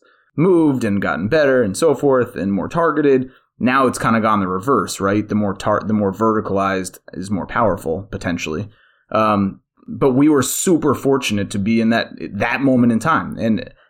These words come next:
that's what I think about with Sorare. Like, it's this, why I had to do it personally, because it's the moment in time. We needed the blockchain and the N F T to enable this ownership paradigm and declare scarcity. Um, and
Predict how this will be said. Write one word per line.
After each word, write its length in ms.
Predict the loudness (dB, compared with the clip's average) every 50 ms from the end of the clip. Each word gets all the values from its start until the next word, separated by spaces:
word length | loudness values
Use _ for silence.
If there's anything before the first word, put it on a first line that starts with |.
| _
that's 260 | -2 -2 0 0 0 2
what 100 | 2 2
I 60 | 2
think 180 | 0 0 0
about 140 | 2 2 2
with 100 | 2 2
Sorare. 360 | 2 2 2 2 0 -2 -4 -4
Like, 140 | -2 -2 -2
it's 140 | -4 -4 -4
this, 340 | -2 0 0 0 -2 -6 -6
why 320 | -4 0 2 2 4 4
I 60 | 4
had 200 | 4 2 0 0 -2
to 80 | -6
do 260 | -4 0 0 2 2
it 140 | 2 2 0 0
personally, 500 | 0 0 0 0 -2 -2 -2 -2 -2 -6
because 360 | -8 -4 -2 -2 -2 -2 -2 -2
it's 220 | -2 -2 -2 -2
the 100 | 0 2
moment 340 | 2 4 4 4 4 4 4 2
in 100 | 2 0
time. 500 | 0 0 -2 -2 -2 -6 -10 -12 -14 -16 _ _ _ _ _ 0
We 140 | 2 4
needed 340 | 4 6 4 4 4 2 2
the 200 | 4 4 4 4
blockchain 800 | 2 0 0 0 0 0 -2 -2 -2 0 0 0 0 0 0 0 0
and 100 | 0 0
the 120 | 2 2
N 120 | 0 0 0
F 160 | -2 -2 -4
T 300 | -4 -2 0 0 0 -2
to 180 | -4 -4 -2 0
enable 340 | 0 2 0 0 0 -2 -2
this 180 | -2 -4 -6
ownership 520 | -4 -2 -2 -2 -2 -2 -2 -4 -4 -6 -4
paradigm 760 | -2 -2 0 0 0 -2 -2 -2 -2 -4 -4 -6 -8 -8 -10 -8
and 280 | -6 -4 -4 -4 -4
declare 440 | -6 -8 -8 -4 -2 0 0 0 0
scarcity. 720 | -2 -4 -4 -4 -4 -2 -4 -6 -6 -4 -4 -4 -6 -6 -10 _ _ _ _ _ _ _ _ -4
Um, 600 | -2 0 2 2 0 0 -2 -4 -6 -8 -12 -18 _ _ _ _ _
and 560 | -4 -2 -2 -2 -2 -2 -2 -2 -2 -4 -4